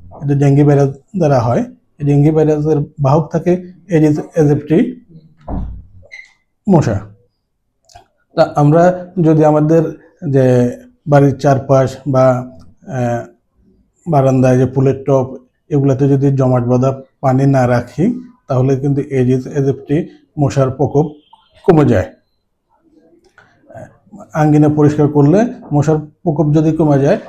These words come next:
তাহলে এই ডেঙ্গি ফিভার যে ভয়াবহতা, এটাও কমে আসবে। ডেঙ্গি ফিভার হলে তখন কি কি লক্ষণ দেখা দেয়? সহজভাবে বললে দেখা যাবে যে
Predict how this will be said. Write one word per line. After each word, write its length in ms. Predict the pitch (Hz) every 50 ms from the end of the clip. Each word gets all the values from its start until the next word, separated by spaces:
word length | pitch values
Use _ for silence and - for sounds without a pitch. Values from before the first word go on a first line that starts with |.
| - -
তাহলে 360 | - 147 147 147 147 151 147 147 - - - -
এই 80 | 151
ডেঙ্গি 320 | 143 147 147 143 147 151 147
ফিভার 360 | 156 151 151 156 151 - - - - _ - - - _ _ 160
যে 480 | 147 151 143 135 131 131 127 123 123 123 160 156
ভয়াবহতা, 500 | 147 143 139 139 131 147 147 147 165 160
এটাও 280 | 156 143 143 127 156 156
কমে 220 | 156 160 131 123
আসবে। 320 | 107 107 98 98 104 101 101 - - _ _ 113 92 - _ _ _ _ _ 147
ডেঙ্গি 220 | 147 143 143 165
ফিভার 400 | 156 175 165 170 175 180 - - - - -
হলে 360 | 165 165 170 170 175 180 175 - - _ _ - - _
তখন 260 | 160 139 147 147 135
কি 220 | 135 - - 151 151
কি 280 | - 160 156 156 - - - - - - - - - _ -
লক্ষণ 300 | 147 147 147 151 175 175
দেখা 180 | 160 151 165 156
দেয়? 360 | 139 135 143 196 226 202 - _ _ _ _ _ - - - - _ _ _ _
সহজভাবে 440 | - - 151 151 143 151 160 165 170
বললে 260 | 156 160 165 151 147
দেখা 220 | 143 143 135 151 147
যাবে 220 | 151 160 147 156
যে 260 | 151 147 151 151 147